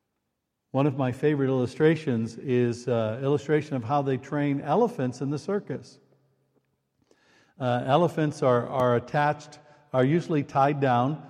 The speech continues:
with a very, very small chain. In fact, any adult elephant can break through that chain. But the question is, why don't they?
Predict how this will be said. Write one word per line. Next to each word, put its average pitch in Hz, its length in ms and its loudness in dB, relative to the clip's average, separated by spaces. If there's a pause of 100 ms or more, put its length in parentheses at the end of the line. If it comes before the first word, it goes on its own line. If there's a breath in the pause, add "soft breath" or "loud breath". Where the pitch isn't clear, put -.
(180)
with 143 220 4
a 135 160 6
very, 151 560 4
very 135 340 4
small 135 420 -2
chain. 135 480 -4
In 131 160 0
fact, 135 500 -2 (220 loud breath)
any 175 260 4
adult 147 420 4
elephant 156 720 2
can 135 500 -2
break 160 380 6
through 233 340 2
that 135 240 2
chain. 196 360 -8 (840)
But 131 120 -2
the 135 80 -16
question 175 340 0
is, - 120 -4
why 120 160 2
don't 160 260 0
they? 110 260 -6